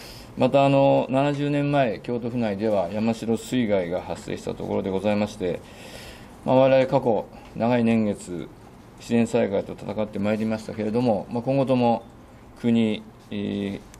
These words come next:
京都府、市町村、そして地域の皆様、力を合わせて、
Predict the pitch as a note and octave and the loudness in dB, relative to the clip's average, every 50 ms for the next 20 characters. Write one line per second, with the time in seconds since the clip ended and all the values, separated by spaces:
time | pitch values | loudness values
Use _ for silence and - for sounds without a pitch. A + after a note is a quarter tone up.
0 | - - - - A2+ A2 G#2+ - A2 G2+ F#2+ - - - A#2+ A2 G2+ - F#2 F2 | -20 -8 -2 0 0 0 0 -2 -6 -6 -6 -6 -4 -2 -2 -2 -2 -4 -6 -8
1 | E2+ - A2 A2 - A#2+ A2+ - C3+ B2+ - A#2 G#2+ G#2 G#2+ A2 A2+ G#2+ A2 G2+ | -6 -6 -6 -6 -6 -6 -6 -4 -4 -4 -2 -2 0 0 2 0 0 0 -2 -2
2 | G2 F#2 - - - E3 D#3 C#3+ C3+ B2+ C3+ C#3+ C3+ C3 A#2+ - F#2 F2+ E2 C#2+ | -4 -4 -6 -2 0 2 4 4 6 6 6 4 2 0 -2 -2 -2 -2 -2 -2